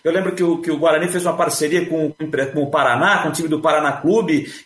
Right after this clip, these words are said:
treinava lá em Curitiba e vinha pra, pra, pra Palhoça só pra fazer o seu jogo aqui. E o time quase caiu pra Série C do Campeonato Catarinense. Esse ano não tem nada disso, né?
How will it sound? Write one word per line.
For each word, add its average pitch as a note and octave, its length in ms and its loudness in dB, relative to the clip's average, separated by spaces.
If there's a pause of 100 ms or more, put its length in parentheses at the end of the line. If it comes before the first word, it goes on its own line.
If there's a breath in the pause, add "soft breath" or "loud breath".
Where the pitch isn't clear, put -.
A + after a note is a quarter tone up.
(140)
treinava G#3+ 520 4
lá G#3 120 4
em G#3+ 60 -2
Curitiba G3+ 360 0
e A3+ 60 0
vinha A3+ 280 0
pra, G#3+ 180 2
pra, F3 220 -2
pra F3+ 140 0
Palhoça F3 380 2
só B3+ 80 0
pra D4 100 -4
fazer A#3+ 240 0
o C#4 40 0
seu C4+ 200 2
jogo G3+ 260 4
aqui. E3 480 -2 (160)
E D3+ 400 2
o C#3+ 60 0
time F#3+ 500 0
quase C4+ 400 0
caiu A3 240 2
pra B3 160 0
Série A#3 260 2
C G#3+ 220 2
do A3 80 -4
Campeonato A3 400 0
Catarinense. A#3 540 0
Esse - 140 0
ano F3+ 120 2
não A#3 120 -2
tem A#3+ 120 0
nada C4 180 0
disso, A3+ 300 -2
né? D#3 160 -8